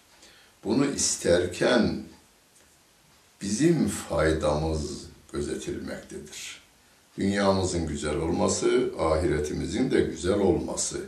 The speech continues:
hedeflenmiştir. Onun için Allah Celle Celaluhu insanların içerisinde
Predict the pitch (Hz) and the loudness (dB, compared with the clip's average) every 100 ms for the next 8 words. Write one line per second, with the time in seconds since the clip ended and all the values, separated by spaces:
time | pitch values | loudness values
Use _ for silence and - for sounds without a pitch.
0 | - - _ - 73 - - 73 - - | -14 -20 _ -16 -10 -8 -8 -10 -10 -8
1 | 76 - - - - - - _ _ - | -8 -10 -10 -10 -10 -14 -20 _ _ -20
2 | - - - - - - - _ - 117 | -20 -20 -20 -20 -20 -20 -20 _ -2 2
3 | 160 120 - 117 127 - 98 98 101 - | 2 2 4 6 4 2 2 4 4 4
4 | 120 123 101 78 80 78 78 76 82 - | 2 2 2 2 2 4 4 4 2 0
5 | - - - - - - - - 85 80 | -4 -14 -14 -4 0 2 4 6 4 2
6 | 76 - - 78 80 73 85 - - | -2 -4 -2 -2 -4 -2 0 2 0